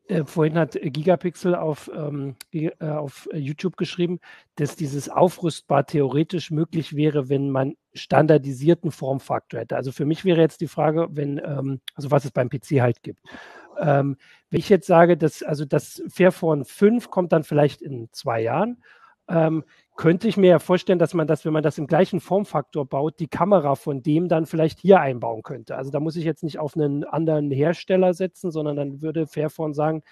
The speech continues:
das ist uns am wichtigsten, da lassen wir halt doppelt so viel produzieren oder was weiß ich, zwanzig Prozent mehr, keine Ahnung, wie viel, wie wichtig das ist. Und das könnt ihr reinmachen. Denken die über sowas nach? Weil das ist ja der Bereich, haben wir ja grad gesagt, das ist der,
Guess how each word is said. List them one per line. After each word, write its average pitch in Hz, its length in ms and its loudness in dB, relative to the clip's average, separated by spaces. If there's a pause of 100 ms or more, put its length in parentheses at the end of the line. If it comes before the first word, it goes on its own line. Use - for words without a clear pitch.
(420)
das 147 160 -2
ist 156 120 -10
uns 165 140 -2
am 143 120 0
wichtigsten, 190 400 -2
da 160 40 4
lassen 156 260 0
wir 143 80 0
halt 127 140 -2
doppelt 175 240 0
so 202 120 -4
viel 208 120 -2
produzieren 202 640 -2
oder 143 160 -8
was - 140 -14
weiß 123 160 -8
ich, - 240 -16 (140)
zwanzig 151 320 -6
Prozent 147 360 -6
mehr, 170 240 2
keine 143 240 -6
Ahnung, 147 140 -6
wie 147 80 -6
viel, 156 260 -8
wie 147 140 -8
wichtig 151 260 -12
das 175 200 -4
ist. 202 140 -10 (440)
Und 156 120 -2
das 170 180 6
könnt 170 180 2
ihr 156 140 8
reinmachen. 135 560 0 (240)
Denken 170 300 0
die 180 100 -2
über 156 240 4
sowas 139 360 0
nach? 156 180 2
Weil 151 100 4
das 160 160 2
ist 185 120 -10
ja 160 120 4
der 147 120 2
Bereich, 139 560 0
haben 170 180 -2
wir 160 60 4
ja 147 60 4
grad 147 220 -2
gesagt, 135 340 0
das 151 160 0
ist - 180 -10
der, 170 280 4